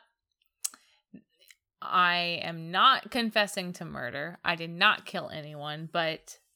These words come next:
we think we know who did, or rather, what did."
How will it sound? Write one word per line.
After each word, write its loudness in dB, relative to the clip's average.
we -4
think -2
we -6
know -4
who -8
did, -6
or 0
rather, 0
what -6
did." -8